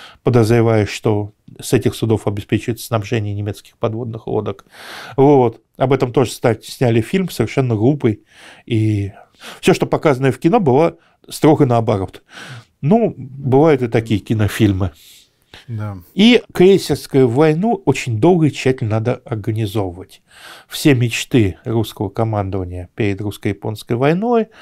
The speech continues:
Speaker 1: все эти романы Беломора, а, русский к-, крейсер "Русская надежда" и так далее,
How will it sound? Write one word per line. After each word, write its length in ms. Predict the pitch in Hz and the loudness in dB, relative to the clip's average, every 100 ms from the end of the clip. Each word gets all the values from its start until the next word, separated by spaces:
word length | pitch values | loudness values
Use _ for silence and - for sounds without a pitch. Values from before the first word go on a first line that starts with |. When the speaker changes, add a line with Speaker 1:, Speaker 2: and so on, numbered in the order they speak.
| - - _ | -20 -20 _
Speaker 1:
все 320 | - 147 120 | -2 4 4
эти 160 | 104 117 | 4 0
романы 600 | 117 127 117 98 95 - _ | 0 2 0 0 -6 -10 _
Беломора, 680 | 104 110 107 107 104 92 92 _ - - - _ | -4 0 0 0 -2 -4 -6 _ -20 -20 -20 _
а, 100 | 107 | -2
русский 280 | 110 - 110 | 0 -2 -6
к-, 160 | - 127 - - | -10 -14 -18 -2
крейсер 340 | 127 110 107 | 0 0 -2
"Русская 320 | 101 - 107 | -6 -6 -4
надежда" 400 | 98 107 107 95 | -4 -2 -2 -2
и 40 | 101 | -4
так 220 | 120 123 | -4 -2
далее, 360 | 175 185 170 | 0 2 0